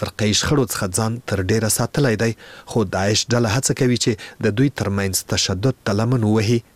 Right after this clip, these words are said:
ورځپاڼه لیکي، دا په هغه هیواد کې چې د پخواني شوروي اشغال او کورنۍ جګړې لیدلې دي او له تیرو شپاړسو کلونو راهیسې د وسلوالو طالبانو له حملو سره لاس ګریوان دی، یوه خواشینونکې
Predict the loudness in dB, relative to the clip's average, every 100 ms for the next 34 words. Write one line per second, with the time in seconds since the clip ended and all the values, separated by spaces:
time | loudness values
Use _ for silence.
0 | _ _ _ 0 0 2 0 2 2 2
1 | 0 -2 -6 -4 -2 0 0 0 2 2
2 | 2 0 0 -2 0 0 0 -2 -2 0
3 | 0 2 2 2 2 2 0 0 0 -2
4 | -8 -4 -2 0 0 0 2 2 2 0
5 | 2 4 4 2 2 2 0 -4 -10 -4
6 | 0 2 2 2 2 0 0 0 0 -2
7 | -2 0 0 2 2 2 0 -2 -6 -10
8 | -2 0 0 0 0 2 0 0 -2 0
9 | 0 2 2 0 2 2 2 0 0 0
10 | 0 -2 0 0 2 0 0 0 -2 -10
11 | -2 0 0 0 -2 -2 0 0 0 0